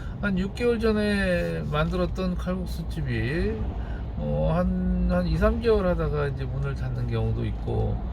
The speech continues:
이제 그렇습니다. 에, 그게 왜 그럴까요?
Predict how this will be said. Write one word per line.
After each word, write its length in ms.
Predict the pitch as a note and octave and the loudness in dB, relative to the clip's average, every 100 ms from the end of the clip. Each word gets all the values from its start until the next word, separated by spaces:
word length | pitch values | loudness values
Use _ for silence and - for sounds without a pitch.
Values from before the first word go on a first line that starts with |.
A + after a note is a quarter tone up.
| - - - - | -4 -6 -6 -4
이제 140 | A2+ | -4
그렇습니다. 720 | A2 A2+ A2 - F#2+ - G#2+ - - - - - - - - - - - - - - D3 | -2 0 0 -2 -2 0 -2 -2 -4 -6 -6 -8 -6 -4 -4 -4 -6 -4 -4 -2 -2 0
에, 240 | C3 C3+ | 2 2
그게 240 | B2+ D#3+ G3 | 0 2 2
왜 240 | A2+ C#3 | 2 2
그럴까요? 640 | G#3+ F#3 - G#2+ G2+ G#2 | 2 0 0 -2 0 -2